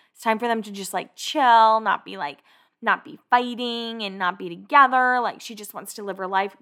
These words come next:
Good. Run away, Amelia. Amelia, run as far as you can from Scott Disick. He's a leech. I do know Scott Disick has his own money now that, you know, he, he's his own brand.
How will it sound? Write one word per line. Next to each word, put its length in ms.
Good. 400
Run 300
away, 340
Amelia. 640
Amelia, 460
run 380
as 180
far 460
as 180
you 80
can 300
from 160
Scott 360
Disick. 340
He's 160
a 80
leech. 640
I 100
do 180
know 140
Scott 320
Disick 240
has 180
his 140
own 160
money 240
now 280
that, 240
you 120
know, 100
he, 140
he's 260
his 140
own 180
brand. 480